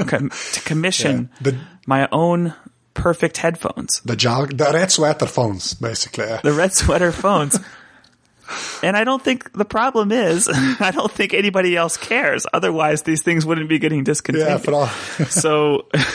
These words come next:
Speaker 2: It's gonna be you
Speaker 1: <laughs> everyone,
Speaker 2: and three other guys who are like, "Yes." <laughs>
Speaker 1: That's right. We're gonna be like, "Yes, finally." But I have an idea for this. This, the idea is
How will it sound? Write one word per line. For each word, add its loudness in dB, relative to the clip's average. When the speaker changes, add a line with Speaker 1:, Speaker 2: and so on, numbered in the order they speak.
Speaker 2:
It's 0
gonna 0
be 0
you 0
Speaker 1:
<laughs> 0
everyone, 0
Speaker 2:
and 2
three 0
other 2
guys 0
who -2
are 0
like, -2
"Yes." -2
<laughs> -20
Speaker 1:
That's -2
right. 2
We're 2
gonna 2
be 0
like, 0
"Yes, 2
finally." 0
But 2
I 2
have 2
an 2
idea 2
for -2
this. 0
This, 0
the 0
idea 2
is 2